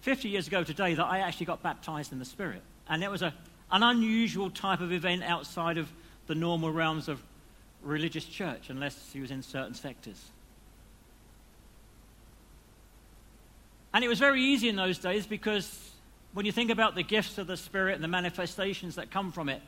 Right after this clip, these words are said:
it can be exciting, it can be stimulating, and it, and it can be all those things.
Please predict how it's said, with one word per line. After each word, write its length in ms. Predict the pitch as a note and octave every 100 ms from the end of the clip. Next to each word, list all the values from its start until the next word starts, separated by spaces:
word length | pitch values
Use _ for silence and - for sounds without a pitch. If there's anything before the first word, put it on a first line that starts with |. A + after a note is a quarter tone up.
| - - - - -
it 100 | -
can 180 | C#4+
be 100 | B3
exciting, 580 | A#3 - A#3+ C4+ A#3+ F3+
it 120 | F#3+
can 240 | F3+ A3 A3
be 240 | G#3+ G3 - - - - -
stimulating, 880 | - - D4 C#4 G3+ C#3+ B2 A2+ G#2+
and 120 | D3+
it, 40 | - -
and 100 | F#3+
it 40 |
can 100 | F#3
be 140 | G#3 A#3
all 140 | C#4
those 280 | B3+ A#3+ -
things. 560 | C#4+ C4 E3+ A#2+ -